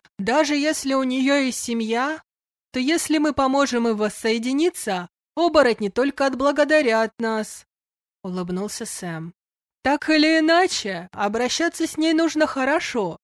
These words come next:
Пусть живёт пока в комнате Ариши, а уж там посмотрим». Я медленно просыпалась. События прошедшего вечера вихрем пронеслись в памяти, и я резко села на постели. Первым делом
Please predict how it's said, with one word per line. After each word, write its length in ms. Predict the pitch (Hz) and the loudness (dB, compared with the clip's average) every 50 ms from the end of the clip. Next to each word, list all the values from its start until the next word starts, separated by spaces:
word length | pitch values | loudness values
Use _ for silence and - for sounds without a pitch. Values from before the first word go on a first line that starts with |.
| _ _ _ _ _ _ _ _ _ _ - | _ _ _ _ _ _ _ _ _ _ -4
Пусть 240 | - 330 349 302 - | 0 2 2 2 2
живёт 400 | 240 247 262 262 294 320 - - | 0 0 2 2 2 0 0 0
пока 240 | - 240 - - - | -4 -2 0 0 -2
в 100 | - - | -2 -2
комнате 480 | - 277 302 302 294 302 - - 302 | -4 -2 0 0 0 -2 0 2 4
Ариши, 720 | 294 294 262 220 208 220 233 220 - - 247 240 233 240 - _ _ _ _ _ - | 4 6 6 4 2 -2 -2 -4 -4 -4 -4 -4 -4 -4 -8 _ _ _ _ _ -6
а 120 | 208 196 196 | -2 -2 -2
уж 200 | 196 - - - | -2 -2 -4 -4
там 300 | - 190 196 214 233 240 | -2 0 0 0 0 0
посмотрим». 960 | - 262 269 - - - 175 175 175 180 175 175 - 185 180 180 180 180 180 _ _ _ _ - | -2 -2 -2 -2 -4 -2 -2 0 0 -2 -2 -4 -4 -4 -4 -4 -4 -6 -8 _ _ _ _ -12
Я 240 | - 214 214 269 311 | -10 -6 -6 -4 -4
медленно 540 | 311 262 254 262 247 233 220 208 202 202 190 | -4 -4 -4 -6 -6 -6 -6 -4 -4 -4 -4
просыпалась. 1000 | - 190 190 185 - - 190 _ - 180 180 175 170 165 165 - - - - - _ _ _ _ _ _ _ _ _ _ _ _ _ _ _ _ _ - - | -6 -8 -10 -8 -10 -12 -14 _ -10 -8 -6 -6 -6 -8 -10 -12 -14 -16 -18 -20 _ _ _ _ _ _ _ _ _ _ _ _ _ _ _ _ _ -14 -8
События 480 | - 254 254 277 339 339 - - 220 202 | -6 -6 -2 -2 -4 -4 -4 -6 -8 -8
прошедшего 680 | - 190 196 202 - 220 208 - - - 214 196 196 | -6 -8 -8 -6 -6 -8 -8 -8 -8 -8 -6 -6 -6
вечера 440 | 196 214 240 277 - - - 226 214 | -6 -6 -6 -6 -6 -6 -8 -6 -6
вихрем 500 | 190 196 202 254 269 - 233 214 190 175 | -6 -6 -6 -8 -8 -8 -6 -6 -6 -6
пронеслись 580 | - 185 180 180 180 175 - - 180 175 - - | -6 -6 -6 -6 -6 -8 -10 -10 -10 -10 -12 -14
в 100 | - _ - | -16 _ -6
памяти, 680 | - 220 233 254 247 226 208 - - - 196 190 185 - | -4 -4 -4 -4 -4 -6 -8 -10 -12 -10 -10 -10 -10 -10
и 60 | - 196 | -10 -8
я 240 | 202 196 190 190 | -6 -6 -6 -6
резко 360 | 190 214 233 - - - - 180 | -6 -6 -8 -8 -8 -10 -10 -10
села 360 | - - - 202 196 196 196 | -10 -8 -6 -6 -4 -4 -4
на 160 | 196 196 185 | -4 -6 -6
постели. 720 | - 196 180 - - - - 196 180 175 170 170 165 170 - _ _ _ _ _ _ - | -6 -8 -8 -10 -14 -12 -10 -8 -6 -6 -6 -8 -10 -12 -14 _ _ _ _ _ _ -8
Первым 400 | - 254 254 247 233 233 226 220 | -4 -2 -2 -2 -2 -2 -4 -4
делом 480 | 214 208 233 262 285 269 226 196 190 | -4 -4 -4 -4 -4 -4 -4 -6 -8